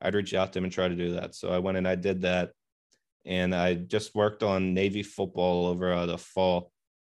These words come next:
I was pretty much just brought on to be a basketball writer, but I got that down too. So I ended up covering Air Force, Army, and Navy basketball. I didn't get to see an Air Force game in person, but I watched them quite a couple times this year, and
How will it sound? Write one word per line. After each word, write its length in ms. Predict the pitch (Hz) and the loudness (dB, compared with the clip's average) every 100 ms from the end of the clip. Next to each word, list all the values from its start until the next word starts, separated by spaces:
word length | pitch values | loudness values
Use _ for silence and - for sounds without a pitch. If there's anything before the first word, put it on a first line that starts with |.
| - | 0
I 100 | 101 | 2
was 120 | 120 | 2
pretty 220 | - 147 | 2 4
much 200 | 127 107 | 6 6
just 180 | 107 101 | 2 -2
brought 220 | 95 98 | 2 4
on 160 | 98 95 | 4 2
to 60 | 90 | 0
be 100 | 90 | -2
a 60 | |
basketball 460 | 87 90 87 98 92 | 0 -2 -2 -4 -2
writer, 180 | 90 87 | -2 -2
but 160 | 87 | -2
I 60 | 87 | 0
got 220 | 92 90 | 0 2
that 220 | 95 95 | 0 0
down 240 | 92 90 90 | 0 -2 -2
too. 320 | - 92 87 _ _ _ _ _ | 0 0 -2 _ _ _ _ _
So 420 | - 98 92 92 - | -2 2 2 0 0
I 120 | 92 | 0
ended 220 | 95 98 | 0 2
up 200 | 98 95 | 0 -2
covering 560 | - 101 98 95 95 - - | -2 2 2 2 -4 -8 -4
Air 140 | 98 | -2
Force, 340 | 101 104 101 - | -2 -2 -2 -2
Army, 360 | 98 98 98 | -2 0 0
and 260 | 92 87 - | 0 -2 -4
Navy 280 | 92 95 92 | -4 -2 0
basketball. 360 | 92 92 104 | 0 2 2
I 40 | 101 | 4
didn't 160 | 131 | 4
get 80 | 123 | 2
to 80 | 110 | -2
see 180 | - 107 | -2 -2
an 80 | 101 | 0
Air 160 | 92 | 0
Force 300 | 92 92 92 | -2 -6 -6
game 320 | - 90 90 - - | -4 -4 -4 -8 -6
in 140 | 98 | -6
person, 520 | - 95 95 110 107 - _ _ _ _ _ - | 0 -2 0 -2 -4 -8 _ _ _ _ _ -6
but 100 | 98 | 0
I 60 | 104 | 4
watched 340 | 104 107 - | 4 4 2
them 280 | 98 95 92 | -2 -2 -6
quite 300 | - 107 101 | -4 4 4
a 60 | 101 | 4
couple 240 | - 87 | 0 -2
times 320 | - 92 92 87 | -2 -2 0 -2
this 180 | 85 | -4
year, 160 | 92 90 | -4 -2
and 240 | 90 90 | -2 -4